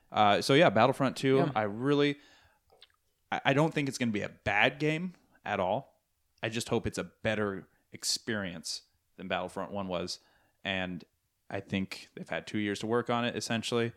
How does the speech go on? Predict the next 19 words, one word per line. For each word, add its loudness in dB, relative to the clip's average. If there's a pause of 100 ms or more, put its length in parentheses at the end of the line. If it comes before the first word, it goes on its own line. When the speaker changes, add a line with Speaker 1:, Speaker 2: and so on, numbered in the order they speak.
(320)
Speaker 1:
from -8
the -6
time -4 (140)
the -8
last -2
one -4
came -4
out -4
to -6
this -4
one -6
comes -6
out. 0 (460)
Address 0
it. 2 (160)
Story 2
mode 0 (100)
looks -12
compelling. 0